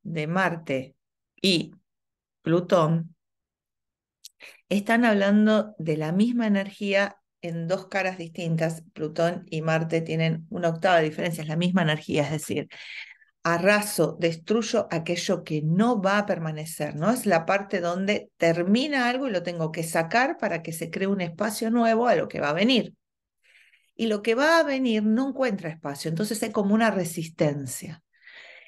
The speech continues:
En nuestras vidas necesitamos hacer espacio, entender que los ideales con los cuales crecimos y que tal vez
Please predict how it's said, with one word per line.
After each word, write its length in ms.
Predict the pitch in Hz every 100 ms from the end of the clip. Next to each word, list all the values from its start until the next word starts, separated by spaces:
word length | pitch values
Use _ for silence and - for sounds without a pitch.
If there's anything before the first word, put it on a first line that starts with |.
| -
En 180 | - 170
nuestras 420 | 214 277 262 269
vidas 320 | 277 359 330 254
necesitamos 880 | 214 208 208 202 196 196 185 185 -
hacer 300 | 165 180 165
espacio, 680 | 160 160 143 - 160 143 - _ - - -
entender 760 | 220 202 214 214 262 294 294 -
que 400 | 233 226 240 - _ -
los 320 | 190 180 208
ideales 800 | 185 196 302 277 185 156 156 - - - _
con 140 | 170
los 120 | 160 160
cuales 300 | 180 175 165
crecimos 760 | 160 160 - 269 208 165 160
y 20 |
que 140 | 170 160
tal 220 | 160 160
vez 340 | 165 185 196